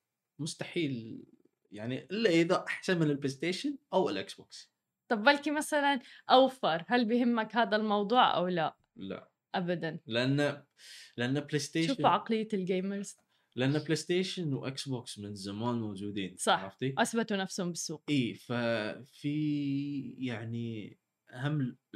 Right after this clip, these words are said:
Speaker 1: اللويالتي
Speaker 2: مهم.
Speaker 1: و-، وهم يعني تعرفين إن، إن إحساس البلاي ستيشن يعني أو إكس بوكس أو شو تروح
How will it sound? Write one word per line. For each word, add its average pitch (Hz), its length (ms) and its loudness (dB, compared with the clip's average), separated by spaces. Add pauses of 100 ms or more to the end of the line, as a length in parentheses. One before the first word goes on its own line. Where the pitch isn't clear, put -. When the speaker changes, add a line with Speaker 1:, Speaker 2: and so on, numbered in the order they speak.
(300)
Speaker 1:
اللويالتي 113 760 -2 (220)
Speaker 2:
مهم. 214 320 0 (400)
Speaker 1:
و-، 104 460 -4 (580)
وهم 160 680 -2
يعني 147 580 -4 (760)
تعرفين 151 420 -4
إن، 151 140 -2
إن 143 220 -4
إحساس 147 420 -2
البلاي 139 260 -4
ستيشن 113 600 -4
يعني 95 240 -8
أو 101 360 -6 (120)
إكس 135 180 -10
بوكس 135 460 -8
أو - 240 -16
شو 147 260 -12 (120)
تروح 127 240 -14